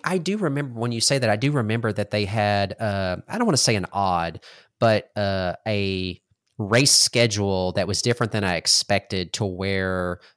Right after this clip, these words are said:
age group men are not racing on the same day, depending on your group. You, they're actually split the age group men over two days or something like that. It seemed a little peculiar to me, but I think it's just they're trying to get as many,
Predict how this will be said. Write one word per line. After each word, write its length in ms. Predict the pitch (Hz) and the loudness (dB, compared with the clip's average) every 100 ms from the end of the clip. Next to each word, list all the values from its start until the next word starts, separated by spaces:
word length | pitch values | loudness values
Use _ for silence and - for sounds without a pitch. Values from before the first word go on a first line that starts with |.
| - | -2
age 380 | 117 117 104 - | 2 2 0 -4
group 280 | 123 113 104 | 0 0 0
men 640 | 104 101 104 101 95 92 - | -2 0 2 0 -2 -6 -4
are 240 | 101 95 92 | -2 -2 0
not 320 | 95 98 95 _ - | 0 0 0 _ -12
racing 460 | 107 101 101 110 95 | -2 0 0 0 -2
on 160 | 92 | -4
the 80 | 87 | 0
same 400 | - 101 98 90 | 0 0 -2 -4
day, 220 | 92 92 | -2 -2
depending 400 | 87 - 98 92 | -4 -6 -6 -4
on 120 | 90 | -6
your 120 | 87 85 | -8 -10
group. 360 | 80 92 90 | -6 -6 -6
You, 100 | 95 | -8
they're 180 | 92 90 | -4 -2
actually 240 | 95 - 95 | -2 -2 -2
split 300 | - 104 - | 0 -2 -6
the 100 | 87 | -6
age 160 | 90 - | -8 -8
group 160 | 90 | -10
men 120 | 92 | -8
over 140 | 90 85 | -10 -10
two 220 | - 101 | -8 -6
days 360 | 85 87 87 - | -4 -4 -6 -6
or 40 | |
something 260 | - 82 87 | -10 -10 -12
like 220 | 85 - | -12 -10
that. 240 | 87 85 | -8 -6
It 80 | 85 | -6
seemed 240 | - 104 95 | -4 -4 -6
a 40 | |
little 240 | 87 92 85 | -8 -10 -10
peculiar 540 | - - 90 90 85 | -16 -20 -16 -14 -14
to 140 | - 87 | -12 -14
me, 120 | 85 82 | -14 -12
but 160 | 85 - - - - - | -14 -14 -20 -20 -20 -12
I 40 | |
think 200 | 135 147 | -8 -6
it's 180 | 107 - | -6 -4
just 240 | 104 - | -2 -4
they're 100 | - | -4
trying 220 | 95 104 92 | -6 -4 -6
to 80 | |
get 140 | 90 92 | -6 -6
as 120 | - | -6
many, 320 | 95 90 87 | -6 -8 -10